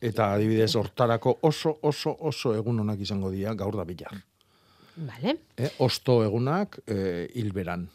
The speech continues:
Speaker 1: Orduan, bueno, berdetan nola nahi deun osto-, ostua aprobetxatu, hm? Ba, atxo berri horren, berde horren ostuak, ba,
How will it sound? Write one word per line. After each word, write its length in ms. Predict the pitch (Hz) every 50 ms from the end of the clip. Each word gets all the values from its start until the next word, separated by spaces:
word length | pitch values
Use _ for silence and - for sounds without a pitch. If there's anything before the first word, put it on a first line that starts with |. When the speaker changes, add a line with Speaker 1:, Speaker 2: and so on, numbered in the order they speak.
| - 127
Speaker 1:
Orduan, 340 | 107 98 98 104 110 117 104
bueno, 200 | 98 104 107 110
berdetan 600 | 104 107 104 98 107 120 107 - 127 117 107 101 107
nola 240 | 117 120 117 117
nahi 180 | 117 117 117 120
deun 280 | 120 143 139 123 117 -
osto-, 760 | - 101 - - - 139 120 117 117 107 110 110 107 104 98 104
ostua 380 | - - - - 131 123 120 120
aprobetxatu, 600 | 117 - - 123 120 113 - 127 110 - 135 143 185 208 - _ _ -
hm? 140 | 107 101 180 - _ -
Ba, 160 | 104 98 95
atxo 200 | 101 101 - 113 107 98 101
berri 380 | 101 101 95 98 107 98 110 107
horren, 260 | 101 98 113 110 101
berde 300 | 98 95 92 95 107 107
horren 260 | 98 98 107 107 101 98
ostuak, 500 | 92 - - - 131 113 123 156 - - _ _ - - - - - - - - - - - - - _ _
ba, 160 | - 110 -